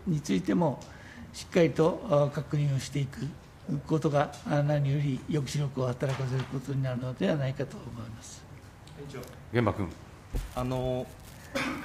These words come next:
Speaker 3: まあ、例えば先ほど申し上げたように、まあ、オーストラリアなどはアメリカと情報共有をして、運用についても協議をして、そしてその上でアメリカの判断を受け入れる、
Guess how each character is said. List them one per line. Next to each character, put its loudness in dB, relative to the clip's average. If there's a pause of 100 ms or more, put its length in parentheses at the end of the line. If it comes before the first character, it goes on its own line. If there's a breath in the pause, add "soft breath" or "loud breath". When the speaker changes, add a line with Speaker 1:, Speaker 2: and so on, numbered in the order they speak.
(140)
Speaker 3:
ま 4
あ、 2
例 6
え 6
ば 10
先 0
ほ 2
ど 0
申 2
し -4
上 4
げ -2
た 0
よ 4
う 2
に、 0 (840)
ま 10
あ、 12
オ 6
ー -4
ス -8
ト 0
ラ 8
リ 8
ア 12
な 8
ど 2
は 10
ア 0
メ 2
リ 0
カ 6
と 0
情 2
報 2
共 2
有 0
を 2
し -6
て、 4 (480)
運 2
用 4
に 2
つ -4
い 0
て 0
も 2
協 0
議 0
を 0
し -6
て、 -2 (400)
そ -6
し -2
て 6
そ 0
の 6
上 2
で 10
ア 12
メ 4
リ 2
カ 2
の 2
判 2
断 6
を 0
受 -8
け 0
入 2
れ 2
る、 -2